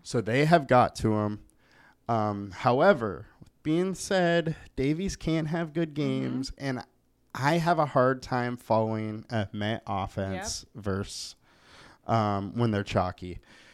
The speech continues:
Speaker 1: K C is also likely without Vinny P, who has been one of their best hitters over the last month, and without him, their offense is gonna get a lot worse.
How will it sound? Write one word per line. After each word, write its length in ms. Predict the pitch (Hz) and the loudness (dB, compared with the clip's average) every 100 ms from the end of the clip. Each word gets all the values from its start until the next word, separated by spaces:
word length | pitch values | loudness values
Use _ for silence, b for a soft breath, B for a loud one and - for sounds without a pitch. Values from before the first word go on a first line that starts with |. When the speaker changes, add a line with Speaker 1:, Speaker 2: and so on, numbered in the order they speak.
| b b | b b
Speaker 1:
K 180 | - 165 | 2 4
C 380 | 165 - 160 165 | 4 0 0 0
is 160 | 123 117 | 0 2
also 380 | 120 - 131 | 2 4 4
likely 400 | 104 104 110 120 | 4 2 -2 -2
without 340 | 113 110 107 85 | -2 0 -2 -2
Vinny 320 | 101 107 101 | -4 -4 -4
P, 520 | - - 196 190 180 143 | -6 -2 -2 0 -4 -2
who 440 | 147 135 135 131 131 | 2 4 6 4 2
has 180 | 127 110 | 2 -2
been 400 | 98 123 156 147 | 0 2 4 4
one 160 | 123 139 | 4 4
of 60 | |
their 120 | 135 135 | 4 4
best 340 | 127 135 - | 4 2 0
hitters 420 | 139 127 131 135 - | -6 -4 -6 -8 -8
over 240 | 139 123 | -6 -4
the 60 | 131 | -2
last 340 | 131 131 - | 0 -2 -2
month, 400 | 139 139 139 - - _ - | 0 2 0 -6 -20 _ -12
and 880 | 117 113 117 117 117 117 113 - _ _ | -8 -4 -4 -4 -4 -6 -8 -12 _ _
without 360 | 123 123 127 113 | -6 0 2 2
him, 320 | 117 113 98 - | 0 0 -4 -4
their 180 | 110 104 | -2 -2
offense 360 | 98 95 95 | -2 -8 -12
is 60 | - | -10
gonna 160 | 104 | -8
get 140 | 101 104 | -4 -2
a 60 | |
lot 200 | 95 90 | -2 -2
worse. 400 | - 120 113 - | 4 4 4 0